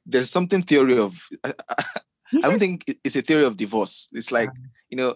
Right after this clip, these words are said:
Speaker 1: in the academia world, there's so many, so many things
Speaker 2: But it
Speaker 1: going on.
Speaker 2: makes sense though, like, e-, even from a social, like, social standpoint, because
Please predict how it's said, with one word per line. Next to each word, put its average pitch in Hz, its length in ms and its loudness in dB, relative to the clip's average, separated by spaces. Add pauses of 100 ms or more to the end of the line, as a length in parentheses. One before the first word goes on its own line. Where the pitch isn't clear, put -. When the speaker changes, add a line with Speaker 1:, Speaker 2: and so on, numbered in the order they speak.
Speaker 1:
in 135 100 -12
the 139 60 -4
academia 156 420 -2
world, 117 200 0
there's 104 340 -12
so 156 80 -6
many, 135 140 -6
so 147 120 -8
many 127 160 -8
things 117 220 -8
Speaker 2:
But - 60 -8
it - 20 4
Speaker 1:
going 220 140 6
on. 226 80 2
Speaker 2:
makes 285 180 0
sense 175 300 2
though, 165 220 2
like, 160 260 2
e-, 220 100 -6
even 208 300 2
from 160 240 0
a 147 280 0
social, - 540 -6
like, 151 160 -8
social 170 300 -2
standpoint, 147 420 -4
because 151 400 -2